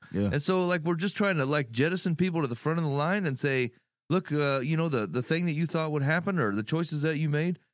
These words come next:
Speaker 2: they have some impact." So, like, you show up at seven fifteen instead of seven.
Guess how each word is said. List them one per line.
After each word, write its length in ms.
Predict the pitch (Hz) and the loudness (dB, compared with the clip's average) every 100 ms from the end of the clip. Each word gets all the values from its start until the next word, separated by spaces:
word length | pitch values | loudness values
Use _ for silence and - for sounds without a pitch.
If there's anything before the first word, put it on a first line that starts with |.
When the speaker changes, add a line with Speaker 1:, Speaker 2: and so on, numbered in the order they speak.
| _ | _
Speaker 2:
they 100 | 151 | 0
have 160 | 190 196 | 0 0
some 140 | 196 | 0
impact." 440 | 220 226 - - - | -2 -2 -2 -4 -4
So, 120 | 143 | -2
like, 220 | 123 113 | 0 0
you 100 | 139 | -2
show 220 | 156 147 151 | -2 0 -2
up 140 | 147 | -2
at 100 | 135 | -4
seven 240 | 156 160 | -2 -2
fifteen 400 | 151 156 - 170 | -2 -2 -2 -2
instead 260 | 175 151 170 | -2 -2 -4
of 60 | 151 | -2
seven. 380 | 160 185 220 | -2 -2 -4